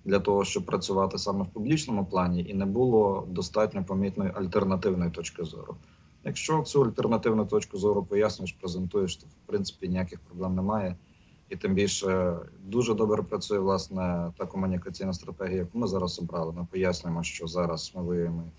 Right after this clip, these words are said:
де-факто із Північною Кореєю, з Іраном.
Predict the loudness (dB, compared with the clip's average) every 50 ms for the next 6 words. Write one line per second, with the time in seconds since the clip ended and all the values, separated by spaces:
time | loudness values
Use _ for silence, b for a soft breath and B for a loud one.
0 | -20 -20 _ -12 -2 -2 -2 -2 0 -4 -4 -4 -4 -8 -10 -10 -8 -8 -6 -6
1 | -4 -6 -6 -8 -14 -16 -14 -8 -4 0 0 2 2 0 -2 -4 -6 -8 -10 -8
2 | -6 -2 -2 -2 0 -2 -2 -4